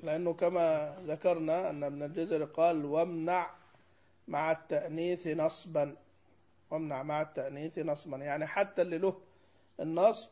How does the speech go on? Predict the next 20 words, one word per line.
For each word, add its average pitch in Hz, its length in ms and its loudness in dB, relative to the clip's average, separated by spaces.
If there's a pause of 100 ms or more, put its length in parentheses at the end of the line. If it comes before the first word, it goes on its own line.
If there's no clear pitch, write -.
(140)
لا 175 240 6
يتأتى 185 440 2
له 175 140 0
النصب 175 440 -2
مع، 156 440 -2 (800)
مع 156 160 -2
التأنيث. 135 480 -6 (160)
قد 175 200 6
يتأتى 170 520 2
النصب 165 360 -4
مع 143 200 -6
التذكير، 156 640 -2 (560)
لكن 170 320 -2
مع 160 180 0
التأنيث 160 640 -4
لم 151 180 0
يأتي 165 540 -2
لأحد 156 480 -4
من 160 260 -4
القراء. 131 480 -8